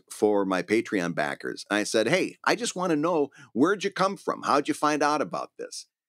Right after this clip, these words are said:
And, uh, at the time, nobody was reporting that they came to me from Webtoons. That may have changed over the last year, so maybe I could make the argument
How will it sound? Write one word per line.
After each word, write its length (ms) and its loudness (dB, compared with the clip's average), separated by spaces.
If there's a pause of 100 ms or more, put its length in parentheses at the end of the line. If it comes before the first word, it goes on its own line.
(220)
And, 400 2
uh, 240 2
at 180 -2
the 80 -4
time, 540 0
nobody 360 2
was 280 0
reporting 540 2
that 180 -4
they 100 0
came 360 0
to 100 -4
me 160 4
from 480 0
Webtoons. 640 -2 (320)
That 240 2
may 280 2
have 200 0
changed 460 0
over 160 0
the 40 -2
last 320 0
year, 220 2
so 160 -2
maybe 420 2
I 120 4
could 180 -2
make 220 -2
the 100 4
argument 480 0